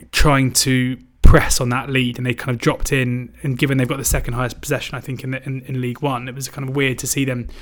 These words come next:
really drop into their shell and basically rely on James Trafford making saves in order to keep them in that. I mean, I think Trafford is a massive plus. He's the best keeper in the league, the best shot stopper, certainly. Um, but I, I think it's easy to get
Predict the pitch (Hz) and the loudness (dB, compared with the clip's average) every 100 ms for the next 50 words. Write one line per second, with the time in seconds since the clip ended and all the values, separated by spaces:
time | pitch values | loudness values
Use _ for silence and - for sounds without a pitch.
0 | - - - 147 131 127 - 135 - 123 | -6 -6 -4 -2 0 2 2 2 0 -2
1 | - 135 120 127 120 127 127 131 123 131 | -2 -2 0 -2 -2 -2 0 2 0 -2
2 | 123 - 123 123 123 117 127 - 127 120 | -2 -2 -4 -2 -4 -2 -4 -2 -2 -2
3 | 123 113 - 127 131 123 110 131 127 175 | -2 -4 -8 -6 -2 -2 -4 -4 0 2
4 | 139 - 131 127 127 135 - - 127 156 | 2 -2 -4 -2 0 0 0 -2 2 2
5 | 151 - 123 131 120 - 131 131 127 135 | 2 -4 -4 -4 -4 -2 0 0 2 0
6 | 131 135 - 156 - - 123 117 127 - | 0 -4 -4 -6 -6 -6 -4 -2 -4 -6
7 | 127 123 - - - - - - - - | -10 -12 -16 -20 -20 -20 -20 -20 -20 -12
8 | - 123 123 120 117 117 - - - _ | -2 2 4 4 2 -2 -10 -20 -20 _
9 | _ - - - - 127 135 127 123 - | _ -20 -20 -6 0 4 6 8 6 0
10 | - _ _ _ _ _ _ - 156 120 | -14 _ _ _ _ _ _ -6 -4 -2
11 | 151 123 - - 170 165 160 135 131 - | -4 -4 -8 -6 2 4 4 2 -2 -2
12 | 135 131 - | 0 0 -2